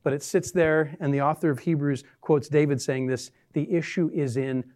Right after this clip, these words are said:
the heart." And here's where it's kind of funny. Unbelief, if we're honest,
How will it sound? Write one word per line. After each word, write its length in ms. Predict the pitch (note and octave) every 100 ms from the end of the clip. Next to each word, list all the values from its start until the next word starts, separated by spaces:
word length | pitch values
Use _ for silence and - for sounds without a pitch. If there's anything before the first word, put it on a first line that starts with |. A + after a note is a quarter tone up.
| _ -
the 100 | C3
heart." 800 | - - B2 A2+ A2+ - - - _ _ _ _ _ _ _ _ _ _ _ _ _ _ _ _ _ -
And 80 |
here's 200 | C3 B3+
where 100 | D#4+
it's 140 | C#3 -
kind 240 | E3+ G#3+
of 60 | -
funny. 400 | D3 G#3+ - - _ _ _ _ _ _ G3
Unbelief, 600 | A#3+ G3 G3+ A#3 A#3 - -
if 260 | A3 A3
we're 340 | G3 G3+ G3 - -
honest, 760 | G3 D#4+ D#4+ C#3 C#3+ - -